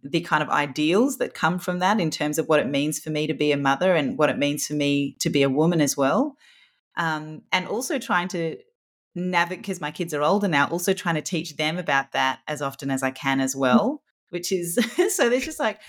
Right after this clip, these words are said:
I feel like I'm so deep in the work myself a-, alongside supporting the, you know, the women that I work with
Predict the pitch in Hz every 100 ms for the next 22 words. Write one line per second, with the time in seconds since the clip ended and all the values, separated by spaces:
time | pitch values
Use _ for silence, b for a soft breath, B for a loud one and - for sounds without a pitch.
0 | B B 196 233 233 240 202 - 196 190
1 | 170 180 - 170 165 160 160 165 151 160
2 | 156 151 190 240 _ b b b _ 180
3 | 180 185 180 185 185 190 196 160 143 131
4 | 135 147 - _ _ _ - - 180 180
5 | 160 147 135 - 156 135 143 147 143 139
6 | 139 - 135 135 139 135 151 135